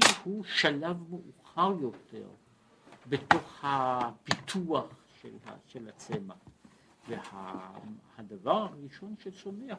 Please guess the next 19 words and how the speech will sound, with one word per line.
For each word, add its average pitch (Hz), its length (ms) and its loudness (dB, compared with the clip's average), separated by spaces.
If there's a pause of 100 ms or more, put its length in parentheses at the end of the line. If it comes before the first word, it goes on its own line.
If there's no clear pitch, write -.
הוא 180 100 4
הקליפה. 165 500 -6 (1500)
עכשיו, 107 220 -4
הוא 113 80 -10
כדכתיב, - 580 -4 (3500)
"ואלה 196 560 6 (120)
המלכים 143 720 0
אשר 127 260 -6
מלכו 107 480 -6
בארץ 135 560 -2
אדום, 90 380 -6 (500)
לפני 143 640 0
מלוך 170 500 -2
מלך 151 380 -4
לבני 117 240 -4
ישראל." 117 520 -8 (420)
אם 131 80 -8
כן, 131 220 2
הקליפה 131 760 6